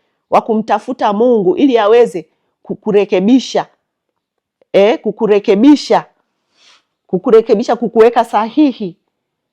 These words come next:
katika maamuzi ambayo utakuwa umeyachukua kulingana na matakwa ya moyo wako. Bwana Yesu asifiwe.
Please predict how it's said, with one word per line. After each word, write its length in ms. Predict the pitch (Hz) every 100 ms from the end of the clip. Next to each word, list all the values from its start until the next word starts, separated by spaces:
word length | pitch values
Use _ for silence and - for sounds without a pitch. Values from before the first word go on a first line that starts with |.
| _ _
katika 380 | - 214 302 233
maamuzi 440 | 208 202 262 240
ambayo 580 | 190 196 226 233 185 165 _
utakuwa 460 | 175 226 190 233 220
umeyachukua 840 | 196 170 185 180 - 240 165 - _ _ _ _ _ _ _ -
kulingana 680 | 214 208 214 277 294 285
na 280 | 220 226 403 _ _ _ -
matakwa 520 | 175 - 277 233 196
ya 100 | 180
moyo 320 | 175 175 175
wako. 400 | 185 175 - 139
Bwana 260 | 160 165 160
Yesu 280 | 170 - 143
asifiwe. 560 | - - - 170 -